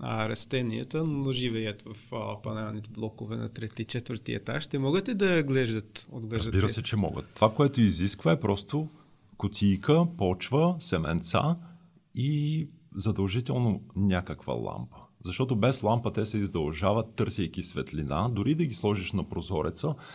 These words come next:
Speaker 2: те ще се завият по посока светлината и няма да, няма да станат така обемни. Вероятно при по-слънчеви дни ще получиш добър вкус, но комбинирането на топлина, влага, лампа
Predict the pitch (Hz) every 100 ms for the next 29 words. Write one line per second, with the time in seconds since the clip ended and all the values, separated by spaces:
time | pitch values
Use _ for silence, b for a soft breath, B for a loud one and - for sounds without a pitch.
0 | B B _ _ - 120 120 - 120 104
1 | - 104 101 90 - - - - - -
2 | 82 85 87 98 92 104 90 98 - -
3 | 95 90 - 80 82 85 85 90 107 92
4 | 92 87 90 90 92 95 78 B B B
5 | - 78 92 90 85 90 90 - - 82
6 | 76 73 85 87 71 - B B B B
7 | B B _ - - 104 101 127 131 127
8 | 127 135 131 123 113 104 104 101 90 95
9 | 98 104 113 90 87 85 85 - - _
10 | _ _ 87 73 76 - - 120 - -
11 | _ _ _ _ _ _ _ _ - -
12 | 98 95 95 92 101 113 120 117 104 98
13 | 87 85 98 - 73 82 101 98 85 87
14 | 101 98 90 78 82 101 104 101